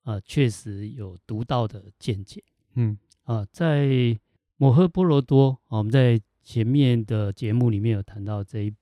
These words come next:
Speaker 1: 这个诗歌，啊，长篇巨幅的诗歌，有时候我们把它称为大战诗，它这是讲这个战争的背景。那有趣的是，这个半-，战争它不是在讲战争的故事，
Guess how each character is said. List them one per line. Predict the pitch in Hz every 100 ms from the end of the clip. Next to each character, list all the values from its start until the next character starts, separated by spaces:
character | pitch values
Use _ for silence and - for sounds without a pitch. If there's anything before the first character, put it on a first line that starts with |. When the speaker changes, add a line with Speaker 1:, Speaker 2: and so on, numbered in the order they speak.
| _ _ _
Speaker 1:
这 | 113
个 | 107
诗 | 95 - 107
歌， | 107 98 98 _
啊， | 107 95 95 _
长 | _ 110 110
篇 | 120 123
巨 | - 139
幅 | 101 104
的 | 95
诗 | - 104
歌， | 107 95 98 _ _ _
有 | 113
时 | 110
候 | 135
我 | 120
们 | 107
把 | 107
它 | 107
称 | 110 110
为 | 101
大 | - 123 98
战 | 107 98
诗， | 98 - 98 95 _
它 | 131 127
这 | 127 113
是 | 120
讲 | - 98 95
这 | 101
个 | 101
战 | - 113
争 | 101 104
的 | 101 -
背 | 107 98
景。 | - - - _ _ -
那 | 240
有 | 175
趣 | 135 -
的 | 202 143
是， | 170
这 | 208
个 | 175
半-， | - 175 160 -
战 | - 160
争 | 139 143
它 | 151
不 | 151
是 | 127 156
在 | 147
讲 | - 101 98 - _ _ -
战 | 196 151
争 | 160
的 | 139
故 | 113 131 101
事， | - 101